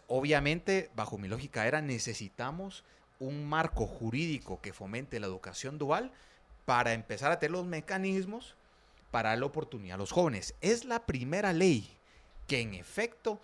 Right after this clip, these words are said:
si-, yo no lo estoy discursando, lo estoy haciendo, que cierra la brecha, primera brecha de ese famoso dicho, "el primer empleo joven". Porque vos necesitas adaptar los conocimientos que tenés con la práctica.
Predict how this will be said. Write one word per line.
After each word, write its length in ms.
si-, 360
yo 200
no 100
lo 100
estoy 240
discursando, 800
lo 80
estoy 320
haciendo, 640
que 100
cierra 400
la 220
brecha, 540
primera 400
brecha 320
de 140
ese 220
famoso 600
dicho, 320
"el 120
primer 300
empleo 280
joven". 260
Porque 300
vos 160
necesitas 680
adaptar 480
los 140
conocimientos 640
que 100
tenés 440
con 260
la 120
práctica. 460